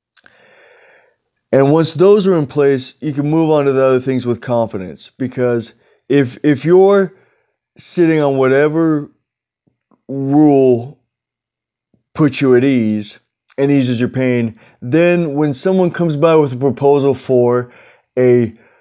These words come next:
three hundred dollar booth space at a festival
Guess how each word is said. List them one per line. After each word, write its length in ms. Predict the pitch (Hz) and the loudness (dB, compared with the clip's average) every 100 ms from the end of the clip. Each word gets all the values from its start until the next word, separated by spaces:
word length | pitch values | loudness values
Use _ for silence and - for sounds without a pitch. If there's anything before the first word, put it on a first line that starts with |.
| _ _ | _ _
three 220 | 156 160 | 0 2
hundred 220 | 156 151 | 4 4
dollar 260 | 147 143 127 | 4 4 2
booth 320 | 113 160 185 | 2 2 2
space 560 | - 139 120 120 - - - | -2 -2 0 0 -4 -18 -4
at 160 | 127 123 | 0 0
a 60 | |
festival 840 | 120 156 170 - 120 101 104 107 | 0 0 0 0 -4 -4 -4 -6